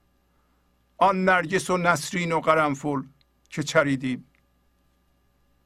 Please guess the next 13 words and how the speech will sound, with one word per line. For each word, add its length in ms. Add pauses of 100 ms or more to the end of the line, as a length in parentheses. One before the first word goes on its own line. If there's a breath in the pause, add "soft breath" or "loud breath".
(2000)
پس 340 (760 soft breath)
داره 180
میگه 320
که 380 (2250)
قرو 460 (1080)
یعنی 360 (920)
جویی 400
که 280 (140)
میاد، 480 (120)
یا 220
گاهی 340
اوقات 360
این 240